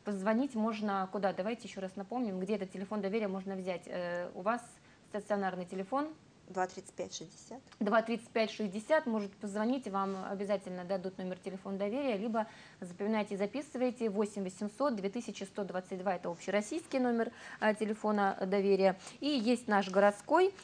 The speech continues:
Speaker 1: его цифры вы сейчас также увидите на экране, я ещё раз их озвучу, это восемь девятьсот два восемьсот двадцать семь семьдесят три двадцать семь. Службы доверия города Лабытнанги. Вот сейчас несколько слов ещё хочу задать специалистам, да, как работает эта система.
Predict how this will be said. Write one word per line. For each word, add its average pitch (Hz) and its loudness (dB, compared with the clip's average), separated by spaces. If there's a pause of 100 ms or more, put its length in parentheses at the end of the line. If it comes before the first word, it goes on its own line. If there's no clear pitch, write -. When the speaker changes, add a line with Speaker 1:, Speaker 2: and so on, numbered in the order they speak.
(100)
Speaker 1:
его 220 2
цифры 269 -2
вы 220 0
сейчас 214 -6
также 208 4
увидите 196 -2
на 196 2
экране, 262 2
я 208 2
ещё 202 -4
раз 226 -6
их 202 -2
озвучу, 208 2
это 196 6
восемь 202 2
девятьсот 202 0
два 190 8
восемьсот 202 0
двадцать 180 2 (100)
семь 370 2 (340)
семьдесят 196 2
три 294 2
двадцать 220 2 (140)
семь. 175 -4 (280)
Службы 220 -2
доверия 196 -2
города 190 -4
Лабытнанги. 190 -8 (400)
Вот 214 -2
сейчас 220 -4
несколько 202 -4
слов 233 -8
ещё - -14
хочу 196 -6
задать 185 -4
специалистам, 208 -6
да, 220 -2
как 220 0
работает 220 0
эта 180 -8
система. 170 -6